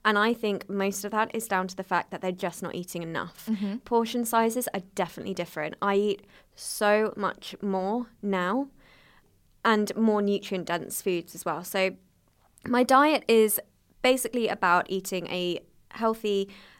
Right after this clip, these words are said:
Speaker 1: whole foods diet. So, like, actual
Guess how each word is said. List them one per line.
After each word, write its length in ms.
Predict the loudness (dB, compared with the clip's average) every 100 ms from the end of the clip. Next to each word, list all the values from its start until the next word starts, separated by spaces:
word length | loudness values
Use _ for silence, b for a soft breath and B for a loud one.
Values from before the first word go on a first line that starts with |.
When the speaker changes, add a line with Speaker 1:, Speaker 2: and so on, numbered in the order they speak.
| B _ _
Speaker 1:
whole 240 | 2 2 2
foods 680 | -2 -4 -4 -6 -8 -14 -14 -20 -4
diet. 480 | 0 2 0 -6 -12
So, 260 | -6 -4 -2
like, 240 | -4 -6 -12 _ _ _ _
actual 400 | -10 -8 -4 -4